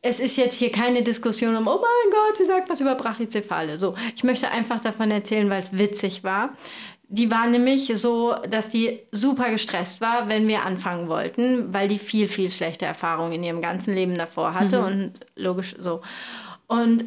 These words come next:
Speaker 1: deswegen wurde der französischen Bulldogge von der Besitzerin ein Maulkorb beschafft, weil sie nicht wollte, dass wir in Gefahr geraten. Was ich übrigens sehr nett finde, was fast niemand tut, dass er
Speaker 2: Mhm.
Speaker 1: dann denkt, dass es für den Tierarzt oder die Helferin schön wäre.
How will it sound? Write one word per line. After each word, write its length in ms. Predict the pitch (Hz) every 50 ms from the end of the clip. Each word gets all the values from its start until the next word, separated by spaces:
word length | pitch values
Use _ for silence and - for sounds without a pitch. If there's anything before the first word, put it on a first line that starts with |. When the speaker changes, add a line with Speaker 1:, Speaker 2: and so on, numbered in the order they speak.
| -
Speaker 1:
deswegen 680 | 208 214 233 233 226 - - 247 247 254 254 254 247 214
wurde 220 | 220 220 214 208
der 120 | 208 202
französischen 760 | 202 202 208 196 202 - 220 214 214 214 208 208 220 208 196
Bulldogge 500 | 190 196 196 196 202 208 208 214 233 240
von 200 | 233 - 202 196
der 120 | 196 196 180
Besitzerin 640 | 190 185 185 190 185 - 226 208 208 220 226 226
ein 100 | 220 214
Maulkorb 480 | 208 175 147 151 - - - 240 240 240
beschafft, 460 | - 254 - - 269 277 285 - -
weil 160 | 226 214 214
sie 100 | 208 220
nicht 220 | 220 226 220 226 -
wollte, 340 | 170 175 185 196 - 254 240
dass 240 | 226 214 - -
wir 160 | 185 196 196 175
in 140 | 175 214
Gefahr 320 | 233 240 - - 175 160 160
geraten. 360 | - 147 139 135 - - -
Was 200 | 233 277 269 294
ich 80 | 269 294
übrigens 360 | 285 277 - 277 262 247 -
sehr 160 | 226 220 214
nett 240 | 202 185 190 190 -
finde, 240 | - 208 202 196 180
was 140 | 180 180
fast 300 | - - 196 180 - -
niemand 360 | 214 214 208 196 185 - 180 -
tut, 300 | - 202 233 302 311 311
dass 160 | 202 220 202
er 120 | 190 180
Speaker 2:
Mhm. 40 | 185
Speaker 1:
dann 240 | 175 175 175 180 170
denkt, 260 | 175 175 185 180 185
dass 200 | 180 180 180 -
es 100 | 180 -
für 180 | - - 185 175
den 380 | 170 165 165 165 160 185 202 - -
Tierarzt 460 | - 214 196 160 165 180 180 180 -
oder 180 | 170 170 170 170
die 140 | 180 175
Helferin 560 | 190 180 190 202 - 196 180 185 185 185 185 -
schön 380 | - - 220 233 247 247 226 175
wäre. 320 | 160 160 165 - 226 311